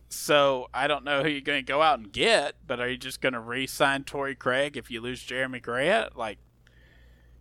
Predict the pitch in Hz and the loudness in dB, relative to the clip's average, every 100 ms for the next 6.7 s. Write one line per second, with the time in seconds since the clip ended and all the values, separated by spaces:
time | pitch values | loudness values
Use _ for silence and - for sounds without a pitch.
0 | _ _ 131 135 131 151 202 - 175 156 | _ _ -12 2 6 6 6 -2 0 2
1 | 143 143 135 - 143 143 - 131 113 110 | 2 0 0 4 4 4 -2 -6 -6 -8
2 | 131 - 147 123 123 131 143 113 110 214 | -8 -2 0 0 -2 -4 -2 -4 -2 0
3 | 240 - 135 151 143 113 226 - 113 117 | 0 2 0 0 -2 -2 -4 -4 -6 -6
4 | 107 117 110 110 - 127 113 113 110 110 | -4 -6 -6 -10 -2 -2 -2 -6 -6 -8
5 | 110 - - - _ _ _ 151 123 - | -10 -20 -20 -20 _ _ _ -10 -8 -4
6 | 120 110 - 113 170 262 | -4 -4 -4 2 2 2